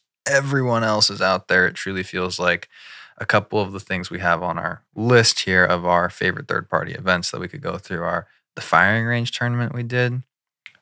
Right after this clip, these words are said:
the subathon we did, our birthday stream, and most recently, the third-party invitational.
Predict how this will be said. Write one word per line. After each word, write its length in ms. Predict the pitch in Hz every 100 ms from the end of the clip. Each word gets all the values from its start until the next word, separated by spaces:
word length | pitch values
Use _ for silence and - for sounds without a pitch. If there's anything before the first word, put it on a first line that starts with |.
| _ _ -
the 100 | 123
subathon 800 | - 95 117 123 131 127 127
we 140 | 127 127
did, 460 | 120 127 127 131 - _ _ _ _ _ -
our 160 | - -
birthday 500 | 127 131 - 139 135
stream, 600 | 131 - 139 143 147 147 - _ _ _ -
and 520 | 107 98 98 95 95 - _ _ -
most 160 | 90 -
recently, 400 | 120 - 92 87 -
the 80 | -
third-party 680 | - 90 90 87 85 85 98 -
invitational. 760 | 95 85 - - - - -